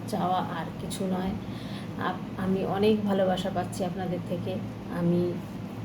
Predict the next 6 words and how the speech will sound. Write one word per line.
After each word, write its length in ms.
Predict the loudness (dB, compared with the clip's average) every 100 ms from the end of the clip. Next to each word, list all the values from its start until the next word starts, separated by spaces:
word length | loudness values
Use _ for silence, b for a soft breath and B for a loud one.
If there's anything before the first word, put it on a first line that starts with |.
| -6 -2
তাতে 260 | 0 2
নিজেকে 420 | 4 4 2 0 0
ভীষণ, 320 | 0 2 2 2 0 -4 -6 -6 -8 -8 -8 -6 -4 2
ভীষণ 420 | 2 4 4 6
আমি 180 | 4 4
নিজে 300 | 2 0